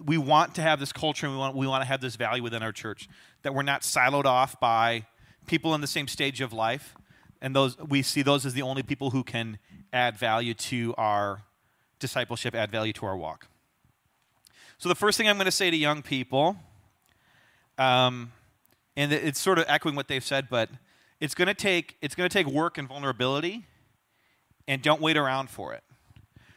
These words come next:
So if you want someone to invest in your life, it's much easier, it's much easier to invite somebody in than to just to wait for somebody to walk up and say,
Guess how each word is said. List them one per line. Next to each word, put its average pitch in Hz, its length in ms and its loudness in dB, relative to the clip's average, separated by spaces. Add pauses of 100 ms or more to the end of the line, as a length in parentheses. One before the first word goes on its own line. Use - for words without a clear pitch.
So - 120 -4
if 147 220 2
you 196 100 2
want 190 280 6
someone 180 200 -4
to 156 60 -2
invest 151 320 0
in 147 80 -8
your 135 120 0
life, 120 480 0 (920)
it's 151 180 0
much 165 380 4
easier, 151 720 0 (420)
it's 147 160 -4
much 170 240 4
easier 196 240 -2
to - 140 -4
invite 143 340 0
somebody 139 360 -4
in 139 500 -4 (460)
than 151 160 -2
to 151 60 2
just 156 260 0
to 165 100 4
wait 147 300 0
for 147 140 -6
somebody 143 280 0
to 139 60 2
walk 127 280 2
up 135 160 2
and 127 120 -6
say, 107 340 -4